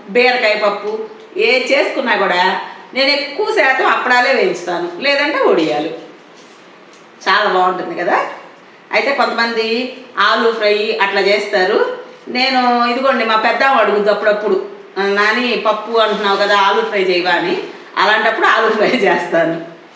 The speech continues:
అరటికాయ వేపుడు కూడా చేస్తానండి, నాకు ఇష్టం అరటికాయ వేపుడు. మరి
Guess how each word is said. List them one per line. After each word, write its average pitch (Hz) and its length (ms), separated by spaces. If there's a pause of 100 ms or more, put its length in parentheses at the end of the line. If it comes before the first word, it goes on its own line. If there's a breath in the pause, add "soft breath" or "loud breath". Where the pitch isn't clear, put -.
(720)
అరటికాయ 214 340
వేపుడు 202 260
కూడా 185 160
చేస్తానండి, 156 640 (1000)
నాకు 240 220
ఇష్టం 240 440 (140)
అరటికాయ 185 320
వేపుడు. 160 380 (3500)
మరి 190 520